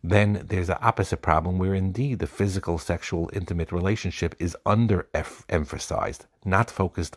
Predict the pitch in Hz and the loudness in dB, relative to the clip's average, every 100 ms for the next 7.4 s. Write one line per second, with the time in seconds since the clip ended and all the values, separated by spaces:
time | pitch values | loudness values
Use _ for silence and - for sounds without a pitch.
0 | - 87 85 - 78 80 98 98 - - | 0 0 0 -2 -2 0 0 0 -4 -20
1 | - - - - - - 92 85 - 101 | -20 -20 -18 -18 -10 -4 -2 0 2 2
2 | - 95 85 101 120 - 82 71 - - | 2 -2 2 6 6 4 -6 -6 -10 -16
3 | - - - - 85 95 - 101 82 76 | -18 -20 -20 -4 2 2 2 -4 -4 -4
4 | 85 - - 85 82 78 76 - 78 76 | -6 -4 2 2 2 -4 -6 -6 -6 -4
5 | 82 85 78 73 76 - - - - 71 | -2 -2 -4 -4 -8 -10 -20 -12 -8 -6
6 | 85 95 76 - - - - - - 82 | 0 0 0 -2 -14 -20 -20 -18 -8 -2
7 | 78 80 78 | 0 0 -4